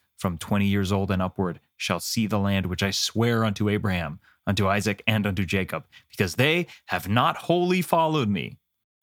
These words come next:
save Caleb, <laughs> the son of Jephunneh, the Ke-, the Kenizzite, and Joshua, the son of Nun, for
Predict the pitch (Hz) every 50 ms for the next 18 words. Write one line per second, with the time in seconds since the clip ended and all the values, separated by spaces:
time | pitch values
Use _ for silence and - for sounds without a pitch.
0 | _ _ - - - - 113 113 147 170 185 - - 190 175 160 139 123 131 135
1 | 147 - - - - - - - - 135 143 - - - 120 107 107 123 131 123
2 | 123 - - 139 143 - 120 101 92 90 90 98 - _ _ _ _ _ _ _
3 | - - - - 113 117 - - _ _ - - - 120 - - - - 117 117
4 | 147 165 139 - 87 82 76 69 - _ _ _ _ _ _ _ 113 107 92 -
5 | - 113 107 110 110 - - 127 117 101 101 92 - - 98 95 92 85 87 98
6 | 101 107 98 69 52 - - - _ _ _ _ _ _ - - 101 101 104 101
7 | 98